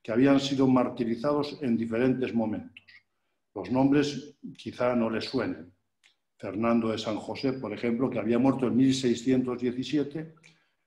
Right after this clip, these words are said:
Hernando de, de Ayala también muere ese mismo año, y otro, por ejemplo, Pedro de Zúñiga, que muere cinco años más tarde, en mil seiscientos veintidós. Y así hay algunos agustinos más, igual que hay franciscanos, jesuitas,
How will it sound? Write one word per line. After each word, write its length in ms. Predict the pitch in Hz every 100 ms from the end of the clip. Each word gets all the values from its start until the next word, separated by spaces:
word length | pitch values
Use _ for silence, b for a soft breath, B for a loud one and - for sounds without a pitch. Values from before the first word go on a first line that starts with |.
| _ _ _ 160 151
Hernando 420 | 98 117 120 113
de, 240 | 113 110 120
de 100 | 113
Ayala 320 | 107 120 113
también 320 | 113 110 113
muere 400 | 113 117 117 117
ese 180 | 104 110
mismo 360 | 110 110 113 131
año, 460 | 143 151 151 - -
y 140 | 107
otro, 320 | 117 123 120
por 100 | 117
ejemplo, 320 | 104 127 113 -
Pedro 320 | 120 117 120
de 60 | 120
Zúñiga, 640 | 139 131 131 139 147 - _ _ _ _ _ _
que 120 | -
muere 360 | 101 120 127 131
cinco 380 | - 123 113 117
años 240 | 110 107
más 260 | 107 98 -
tarde, 240 | 104 98
en 80 | 98
mil 100 | 117
seiscientos 640 | 117 117 - 113 107 98
veintidós. 500 | 101 98 95 90 - - _ b b b _ _
Y 140 | - 113
así 260 | 107 147
hay 100 | 139
algunos 600 | 127 117 131 131 - - -
agustinos 640 | 110 104 - 127 117 -
más, 360 | 110 85 - - -
igual 400 | 113 104 107 -
que 140 | 110
hay 180 | 113 113
franciscanos, 1000 | - 107 92 - - 110 107 110 110 -
jesuitas, 1000 | 107 92 - 98 117 117 123 117 117